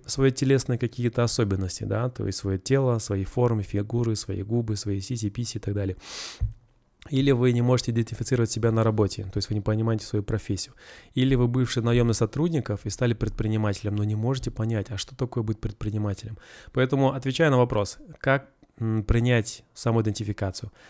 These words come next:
вам придётся сначала заявить о своём титуле и сказать, что я, например, являюсь предпринимателем. И задать вопрос,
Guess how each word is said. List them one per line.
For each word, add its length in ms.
вам 200
придётся 440
сначала 360
заявить 360
о 40
своём 220
титуле 400
и 40
сказать, 280
что 180
я, 220
например, 400
являюсь 280
предпринимателем. 840
И 80
задать 280
вопрос, 360